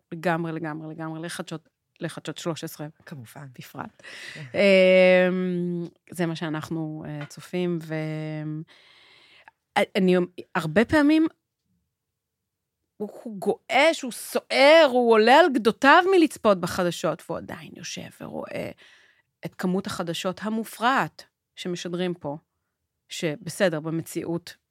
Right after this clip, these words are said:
Speaker 1: הזו אין מה להגיד, צריך.
Speaker 2: כן, בכל זאת אנחנו עדיין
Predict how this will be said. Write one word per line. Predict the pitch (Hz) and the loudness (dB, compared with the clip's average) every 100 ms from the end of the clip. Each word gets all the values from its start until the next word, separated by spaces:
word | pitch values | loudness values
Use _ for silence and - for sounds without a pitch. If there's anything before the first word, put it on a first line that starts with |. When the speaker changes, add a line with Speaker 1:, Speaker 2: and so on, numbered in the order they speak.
| _ | _
Speaker 1:
הזו | 165 156 160 151 - _ | -10 -6 -4 -4 -6 _
אין | 170 160 | -6 -6
מה | 151 | -6
להגיד, | 139 147 147 143 170 _ | -10 -10 -8 -8 -12 _
צריך. | - 160 | -8 0
Speaker 2:
כן, | 226 180 | 2 2
בכל | 180 208 | 0 0
זאת | 202 | 0
אנחנו | 190 180 190 | -2 -2 0
עדיין | 175 190 | 2 2